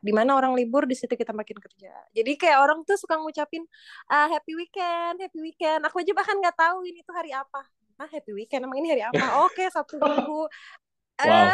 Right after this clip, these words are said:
Speaker 1: <laughs> maaf ya weekendnya, kita
Speaker 2: Hmm.
Speaker 1: nggak berasa weekend soalnya. Tetap kerja. Terus kayak, "Kok ini kok flight rame banget, penumpang kok banyak banget." Ternyata pas ngecek hari, "Oh, oke, hari Minggu," kayak gitu. <laughs>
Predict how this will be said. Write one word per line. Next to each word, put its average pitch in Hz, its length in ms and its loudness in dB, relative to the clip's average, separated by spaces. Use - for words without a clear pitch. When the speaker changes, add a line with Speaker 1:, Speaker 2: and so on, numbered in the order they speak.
Speaker 1:
<laughs> 453 1120 0
maaf 330 280 2
ya 480 140 4
weekendnya, 403 600 -8
kita 160 140 -6
Speaker 2:
Hmm. 415 60 -4
Speaker 1:
nggak 330 160 -4
berasa 285 300 -10
weekend 311 420 -8
soalnya. 233 560 -8
Tetap 247 280 -8
kerja. 214 600 -2
Terus 262 160 2
kayak, 233 160 2
"Kok 240 160 4
ini 285 140 0
kok 381 180 2
flight 339 220 2
rame 214 260 -2
banget, 320 500 -4
penumpang 247 400 -6
kok 302 80 -4
banyak 214 220 -4
banget." 247 380 -8
Ternyata 247 260 -4
pas 254 120 -2
ngecek 226 280 -10
hari, 214 260 -4
"Oh, 233 220 4
oke, - 140 -10
hari 185 200 0
Minggu," 175 720 -8
kayak 175 140 -10
gitu. - 220 0
<laughs> 427 720 0